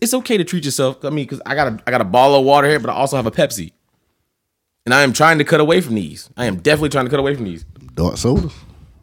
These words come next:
Speaker 1: That, that, that car-, that high fructose corn syrup is killer.
Speaker 2: Yeah.
Speaker 1: And I'll be the first to admit that. But th-, the thing is, I'll admit that, yeah, I still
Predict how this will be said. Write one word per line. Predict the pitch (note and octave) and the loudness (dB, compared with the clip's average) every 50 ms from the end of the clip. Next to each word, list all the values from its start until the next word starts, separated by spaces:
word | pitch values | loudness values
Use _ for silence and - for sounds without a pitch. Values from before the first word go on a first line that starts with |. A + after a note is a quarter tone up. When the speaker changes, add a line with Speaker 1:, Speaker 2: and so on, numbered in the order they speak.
| _ - | _ -4
Speaker 1:
That, | A2+ - - - | -4 -4 -2 -2
that, | A#2+ A#2+ - - - - | -2 -2 -4 -6 -6 -4
that | - B2 - - | -4 -4 -2 0
car-, | - D#3+ E3+ - - | 2 2 2 2 2
that | B2+ C3 A#2+ G2 - - - - | 0 -2 -2 -4 -8 -14 -12 -2
high | - C#3 D3 | 2 2 2
fructose | C#3+ - D#3+ C#3+ D#3+ D3+ C#3 | 2 0 -2 0 2 0 2
corn | - - F3 F3 F3+ | 2 2 2 4 2
syrup | - F#3 F3+ - | 2 0 -2 -4
is | A2+ F#2+ - - _ _ _ _ | -6 -10 -14 -16 _ _ _ _
killer. | - - - F#3 D3+ B2 G#2+ F2+ F2+ - _ - | -10 0 2 4 4 4 2 0 -4 -10 _ -14
Speaker 2:
Yeah. | C3 C#3+ D3 - - _ _ _ _ _ _ _ _ _ _ - - - - | -12 -10 -10 -10 -12 _ _ _ _ _ _ _ _ _ _ -20 -20 -10 -4
Speaker 1:
And | - C3+ B2+ A#2+ A2+ - - - _ _ _ _ _ _ _ _ _ - | -2 0 0 0 -2 -4 -6 -12 _ _ _ _ _ _ _ _ _ 4
I'll | E3+ G#3 | 4 6
be | G#3+ G3+ | 6 4
the | F3 | 4
first | D3+ D#3+ D#3 C3+ | 4 2 2 4
to | D3 C#3+ | 4 4
admit | C#3+ D3+ F3+ F3+ F3 | 4 4 2 2 2
that. | C#3 G#2+ F2+ - - _ _ _ _ _ _ _ - - _ _ _ _ _ _ _ _ _ _ | 2 0 0 -2 -8 _ _ _ _ _ _ _ -20 -20 _ _ _ _ _ _ _ _ _ _
But | G#2 C3+ C#3+ A#2+ - - | _ 0 0 0 0 -2
th-, | - D#3+ - - | -6 -6 -6 -8
the | A#2 | -6
thing | - - D#3+ E3 D3+ | -4 -2 -2 0 2
is, | E3 F#3 F#3 E3 C3 A2 - _ _ - | 2 2 2 2 0 -2 -8 _ _ 2
I'll | - D#3 F3 E3 | 4 4 6 4
admit | C#3+ F2+ A#2 D#3+ G#3 G3 - - | 4 2 4 4 2 2 4 2
that, | C3+ B2 A#2 A#2+ - _ _ _ _ _ _ _ _ _ | 0 0 0 -2 -6 _ _ _ _ _ _ _ _ _
yeah, | _ A2+ D3 G3+ A3+ G3+ F3 E3+ - - - | _ -2 0 2 4 2 2 0 -2 -6 -8
I | - D3 | -8 -8
still | - - - E3+ F#3 F#3 F3 E3+ | -8 -6 -2 0 0 0 -2 -2